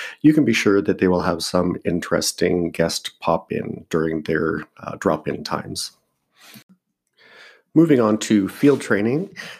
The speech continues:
they have regularly scheduled weekly office hours for their pre-practicum students, and these are held on Wednesdays from ten to eleven, uh, A M Atlantic and are held with the student's practicum advisor.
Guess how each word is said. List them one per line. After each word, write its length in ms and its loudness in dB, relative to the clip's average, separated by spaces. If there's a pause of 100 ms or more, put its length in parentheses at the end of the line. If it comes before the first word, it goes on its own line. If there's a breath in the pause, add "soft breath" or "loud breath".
(200 loud breath)
they 160 4
have 500 -2
regularly 560 2
scheduled 680 0
weekly 640 0
office 400 -2
hours 600 0
for 500 0
their 280 0
pre-practicum 800 -4
students, 560 -6 (400 loud breath)
and 300 2
these 160 0
are 80 0
held 240 0
on 200 0
Wednesdays 720 -2
from 520 -6
ten 420 -2
to 240 0
eleven, 720 -2 (460)
uh, 340 -2
A 140 -2
M 280 -8
Atlantic 800 0 (340 loud breath)
and 260 0
are 200 0
held 380 -2
with 160 -4
the 100 -8
student's 580 -4
practicum 560 -6
advisor. 600 -10